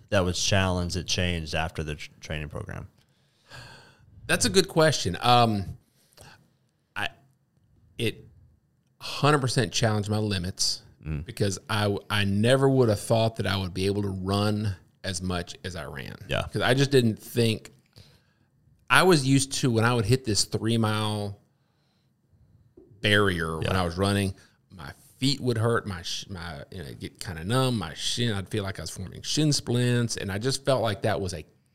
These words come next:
Speaker 2: that was a barrier.
Speaker 1: Yeah.
Speaker 2: And so I had to learn to push through that.
Speaker 1: Yeah.
Speaker 2: And how, I had to learn how to push through that. And it's not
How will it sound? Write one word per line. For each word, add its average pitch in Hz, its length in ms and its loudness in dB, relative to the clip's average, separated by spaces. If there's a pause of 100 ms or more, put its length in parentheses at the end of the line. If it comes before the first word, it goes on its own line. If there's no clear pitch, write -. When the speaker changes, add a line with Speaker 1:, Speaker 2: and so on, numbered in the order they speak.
(360)
Speaker 2:
that 117 160 -2
was 98 100 -6
a 87 80 -8
barrier. 82 560 -8 (260)
Speaker 1:
Yeah. - 180 -8 (580)
Speaker 2:
And 98 160 -2
so 104 540 2 (160)
I 127 440 4
had 110 400 -2
to 104 120 -8
learn 98 520 -2
to - 180 -8
push - 320 -8
through 82 220 -12
that. - 340 -16
Speaker 1:
Yeah. 78 220 0 (140)
Speaker 2:
And 92 360 -4
how, 110 500 -4
I 101 80 0
had 139 180 2
to 147 60 4
learn 127 240 4
how 127 360 2
to 120 120 0
push 104 240 2
through 92 180 -6
that. 82 220 -4
And 107 140 0
it's 98 180 -2
not 110 560 0